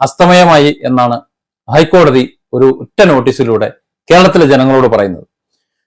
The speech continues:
നമുക്കറിയാവുന്ന ഒരു കാര്യമുണ്ട്. മാസപ്പടി കേസ് എന്ന കേരളത്തിൽ ഏറ്റവും അധികം ചർച്ചയായ ആ കേസ് മാത്യു കുഴൽനാടൻ പുറത്തേക്ക് കൊണ്ടുവരുമ്പോൾ, അതിനു മുമ്പ് മറ്റു പലരും ശ്രദ്ധയിൽ കൊണ്ടുവന്നിരുന്നു, എങ്കിലും അത് ഏറ്റവും കൂടുതൽ ജനശ്രദ്ധയിലേക്ക് കൊണ്ടുവന്നത് മാത്യു കുഴൽനാടനാണ്.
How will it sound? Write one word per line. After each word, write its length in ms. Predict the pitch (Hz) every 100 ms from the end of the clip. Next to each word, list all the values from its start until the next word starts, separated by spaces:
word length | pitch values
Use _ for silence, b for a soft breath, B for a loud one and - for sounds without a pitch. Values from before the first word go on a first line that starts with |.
| -
നമുക്കറിയാവുന്ന 540 | 160 180 175 202 214 208
ഒരു 80 | 180
കാര്യമുണ്ട്. 420 | 160 165 123 92 - _ _ _ -
മാസപ്പടി 540 | 143 175 196 196 220 202
കേസ് 320 | 202 - 190 185 - - 151
എന്ന 140 | 165 143 - _ _ _ 170
കേരളത്തിൽ 380 | 190 202 175 180
ഏറ്റവും 240 | 185 220 196
അധികം 200 | 185 165
ചർച്ചയായ 460 | 151 139 - 170 135 120 -
ആ 40 | 190 170
കേസ് 300 | 139 - - 120
മാത്യു 220 | 143 156 160
കുഴൽനാടൻ 440 | 160 156 147 143 131
പുറത്തേക്ക് 380 | 135 - 147 139
കൊണ്ടുവരുമ്പോൾ, 440 | 143 135 123 120 127
അതിനു 160 | 160 160
മുമ്പ് 200 | 165 202 185 -
മറ്റു 160 | 147 160
പലരും 240 | 151 175 180
ശ്രദ്ധയിൽ 280 | 151 175 180
കൊണ്ടുവന്നിരുന്നു, 480 | 180 170 147 135 147
എങ്കിലും 240 | 135 151 180 - _ _ -
അത് 120 | 147 165
ഏറ്റവും 240 | 180 226 208
കൂടുതൽ 240 | 190 190 190 151 139
ജനശ്രദ്ധയിലേക്ക് 760 | 185 220 214 190 190 185 180 160
കൊണ്ടുവന്നത് 420 | 156 160 156 143 147
മാത്യു 220 | 147 156 151
കുഴൽനാടനാണ്. 520 | 147 139 113 - -